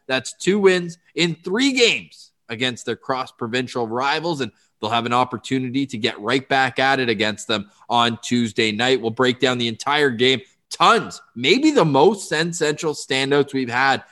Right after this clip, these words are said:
in a single game. The team was buzzing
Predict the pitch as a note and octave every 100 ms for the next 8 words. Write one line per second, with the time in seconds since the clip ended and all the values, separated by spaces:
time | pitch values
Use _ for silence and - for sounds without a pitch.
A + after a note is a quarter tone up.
0 | _ C#3 C#3+ C#3 - D#3 D#3 D3+ A#2+ C3
1 | C#3 A#2+ A#2 - D#3+ F3 E3+ _ C3+ D#3
2 | A#2+ - C3+ F#3 C#3+ G#2